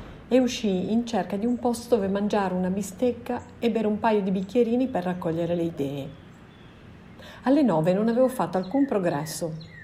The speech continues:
così tornai al Luna Park per vedere che cosa succedeva da quelle parti. Fui fortunato, per così dire,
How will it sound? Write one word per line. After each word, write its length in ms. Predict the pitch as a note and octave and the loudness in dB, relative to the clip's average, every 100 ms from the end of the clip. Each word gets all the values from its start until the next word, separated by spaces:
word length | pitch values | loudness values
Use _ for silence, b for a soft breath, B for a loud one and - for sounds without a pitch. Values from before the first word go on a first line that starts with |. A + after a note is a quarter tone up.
| - | -4
così 300 | C#4+ E4 - | 0 0 -2
tornai 400 | F#3+ G3 F#3 E3 | -2 0 2 2
al 80 | |
Luna 220 | F#3 G#3 A#3+ | 2 0 0
Park 340 | C4+ C#4 G3 | 0 0 -2
per 160 | D#3 D#3+ | -6 -4
vedere 300 | F3 G3+ F3+ | -2 -2 -2
che 160 | F3 | -2
cosa 200 | F#3+ F#3+ | -2 -2
succedeva 640 | F#3+ A3 - A#3+ G#3+ G#3+ | -2 -6 -2 -2 0 0
da 140 | A3+ D#3 | 0 -2
quelle 260 | D#3+ E3 | -2 -4
parti. 580 | E3 C#3 C#3 C#3+ - D3+ - - - - - - B B B B | -4 -4 -4 -6 -10 -10 -10 -20 -20 -20 -20 -20 B B B B
Fui 200 | - C4+ | 0 2
fortunato, 840 | - A#3 A#3 A#3 A3 F#3 F3+ F3+ | 4 0 2 2 2 2 2 -2
per 140 | D#3+ D#3 | -2 -2
così 320 | F3 D#3+ E3 | -2 -2 -2
dire, 560 | F3 D#3+ E3 D#3+ B | 2 4 2 -2 B